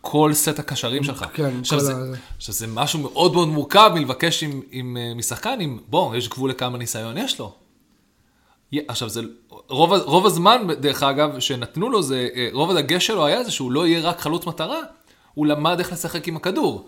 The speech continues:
Speaker 1: אתה יודע, זה אחד האתגרים הגדולים שלו. עכשיו זה משהו אחר לגמרי, זה ללמוד את השחקנים,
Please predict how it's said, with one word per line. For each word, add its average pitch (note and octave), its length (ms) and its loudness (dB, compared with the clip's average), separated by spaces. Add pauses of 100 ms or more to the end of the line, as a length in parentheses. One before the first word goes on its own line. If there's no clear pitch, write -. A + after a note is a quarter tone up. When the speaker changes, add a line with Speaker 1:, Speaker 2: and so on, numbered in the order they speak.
Speaker 1:
אתה - 80 -8
יודע, C#3 160 0
זה D3+ 160 0
אחד E3 340 0
האתגרים C3+ 440 -4
הגדולים F#3 300 -2
שלו. G#2 320 -6
עכשיו F3 220 -4
זה D3 80 -6
משהו C3+ 240 -6
אחר C3 180 -8
לגמרי, A#2 360 -8
זה G2+ 100 -8
ללמוד A#2 280 -8
את - 60 -10
השחקנים, G#3 500 -10